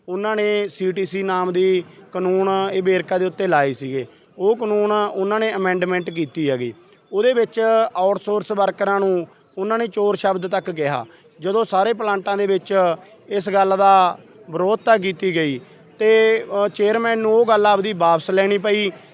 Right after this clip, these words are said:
ਤੇ ਉਦੋਂ ਬਾਅਦ ਦੀਆਂ ਇੰਟਰਵਿਊਆਂ ਦੇ ਵਿੱਚ ਇਹ ਗੱਲ ਕਹਿਣ ਲਈ ਮਜਬੂਰ ਹੋ ਗਏ ਕਿ ਜਿਹੜੇ ਇਹ ਆਊਟਸੋਰਸ ਵਾਲੇ ਵਰਕਰ ਹੈ, ਉਹ ਮਿਹਨਤੀ ਵੀ ਆ ਤੇ ਕੰਮ ਵੀ ਕਰਦੇ ਆ, ਪਰ ਉਹ ਇਹ ਗੱਲ ਕਹਿ ਰਹੇ ਨੇ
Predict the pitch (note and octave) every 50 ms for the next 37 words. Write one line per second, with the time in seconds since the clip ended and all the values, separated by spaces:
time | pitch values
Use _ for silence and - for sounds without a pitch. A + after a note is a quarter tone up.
0 | - - - A3 G#3 G#3+ G#3+ A3 A3+ - G#3+ G#3 F3+ G#3+ G3+ F#3+ F#3+ G#3 G#3+ G3
1 | A#3 A#3 A3 G#3+ G#3 F3 F#3+ G3 G3 G#3+ A3 A3 A3 G#3+ G3 G3+ F#3 - G#3+ G3+
2 | G3 F#3 E3+ D#3+ - - - - - G#3 G#3 A3+ A3+ A#3 A3+ A3+ A3+ A3 G#3+ G3+
3 | G#3 G#3+ A3 A#3 A#3 A3 G3 F3+ F3+ E3+ F#3 F#3+ F#3+ G3 F3+ F#3+ F#3 F#3 F#3 F#3+
4 | G3 F#3+ F#3 - - - - - - - G#3 G3+ G#3 G#3 G#3 A3+ A#3 A3+ G#3 G#3+
5 | G#3+ G#3+ G3+ G3 F#3+ F3+ - G3+ G3 F#3+ F3+ - G3 G3 G3+ F#3 F#3 F3+ F3+ -
6 | G3 F#3+ G3 G3 G3 F#3+ - - - G#3+ A3+ A#3+ A#3 G#3+ G3+ F#3+ F#3 F#3 F#3+ G#3
7 | - - A3+ A3 A3+ A3+ A3 A3 G#3 F3+ A3+ G#3+ G#3+ G3+ F#3 F3+ F3 E3+ F3 F#3+
8 | F3 F3+ D#3+ D3+ D3 D3 C#3 C3+ B2+ A#2+ - - - - - - _ - G#3 G#3+
9 | A3+ A#3 B3 B3+ B3+ B3+ - A#3 A#3+ B3 A#3+ A#3 A#3+ A3+ B3+ A#3 A#3 A3+ A#3+ A3
10 | G#3 A3+ A#3 A#3+ B3 A#3 A#3 A3+ A3+ A3